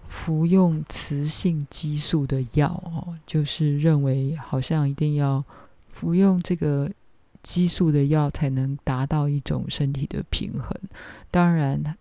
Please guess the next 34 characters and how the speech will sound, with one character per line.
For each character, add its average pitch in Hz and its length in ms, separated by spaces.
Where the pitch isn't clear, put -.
它 156 540
带 156 200
来 135 240
的 135 200
就 160 220
是 151 200
一 147 260
堆 151 180
的 143 140
副 127 320
作 - 300
用， - 220
因 175 180
此 - 280
它 160 180
当 160 140
然 151 200
就 156 140
变 147 400
成， - 180
嗯， 139 340
分 165 260
析 160 300
自 156 240
己 - 320
健 139 340
康 131 320
的 - 200
专 - 200
家， - 380
因 160 160
为 147 140
就 143 200
是 135 340